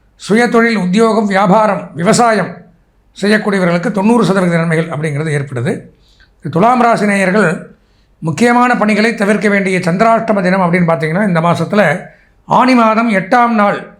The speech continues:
ஞாயிற்றுக்கிழமை இரவு ஒன்பது மணி இருபத்தி எட்டு நிமிடம் முதல் ஆனி மாதம் பத்தாம் நாள் செவ்வாய்க்கிழமை இரவு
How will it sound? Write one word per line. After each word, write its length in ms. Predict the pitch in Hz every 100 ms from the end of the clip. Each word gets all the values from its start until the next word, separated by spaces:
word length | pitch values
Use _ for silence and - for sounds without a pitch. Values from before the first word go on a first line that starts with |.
| _ -
ஞாயிற்றுக்கிழமை 760 | 160 220 240 240 226 220 208 180
இரவு 480 | 196 190 151 - _ _ _ _
ஒன்பது 340 | 185 233 254 220
மணி 160 | 226
இருபத்தி 380 | 202 233 220 233
எட்டு 220 | 202 202
நிமிடம் 280 | 190 196 190
முதல் 440 | 175 208 - - - _ _ _
ஆனி 260 | 165 214 247
மாதம் 340 | 233 220 202
பத்தாம் 400 | 170 170 233 226
நாள் 200 | 208 196
செவ்வாய்க்கிழமை 760 | 175 185 220 220 214 185 175 165
இரவு 440 | 185 208 214